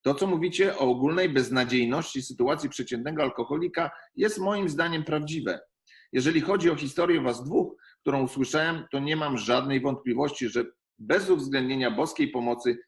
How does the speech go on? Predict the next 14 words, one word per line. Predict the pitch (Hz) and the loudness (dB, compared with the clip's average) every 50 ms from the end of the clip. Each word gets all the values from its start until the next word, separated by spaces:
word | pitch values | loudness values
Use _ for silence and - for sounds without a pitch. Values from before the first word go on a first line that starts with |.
| _ _ - | _ _ -2
bylibyście | 123 147 151 165 147 139 - - - 135 | 0 2 2 2 2 0 -2 -2 -4 -4
w | - | -6
stu | - - - - | -6 -6 -6 -2
procentach | - 190 180 - 160 156 147 156 156 131 123 | 2 2 2 2 0 -2 -2 -2 -2 -2 -2
beznadziejnymi | 113 135 143 139 139 135 123 123 127 123 117 117 117 117 117 | 0 0 0 0 0 -2 -2 -2 -2 -2 -2 -2 -2 -2 -4
przypadkami. | - - 123 - 113 - - - 123 107 92 - - _ _ _ _ _ _ _ - | -6 -8 -6 -4 -6 -4 -4 -4 -6 -6 -6 -10 -14 _ _ _ _ _ _ _ -4
Gdybyście | 131 147 151 160 156 160 151 | -2 0 0 2 2 2 0
zgłosili | 131 131 143 139 - - - - | 0 0 0 -2 0 -2 -2 -2
się | - 196 | 0 0
jako | 165 - 156 - | -2 -2 -2 -4
pacjenci | - 135 135 - - 185 190 190 170 143 | -2 -4 -4 -2 -2 -2 -2 -2 -2 -2
do | - 156 | -2 -2
tego | - 156 139 127 | -2 -2 -2 -2
szpitala, | 123 - - 117 - - 127 131 127 123 120 | -2 -4 -8 -8 -4 -2 -2 0 0 -2 -4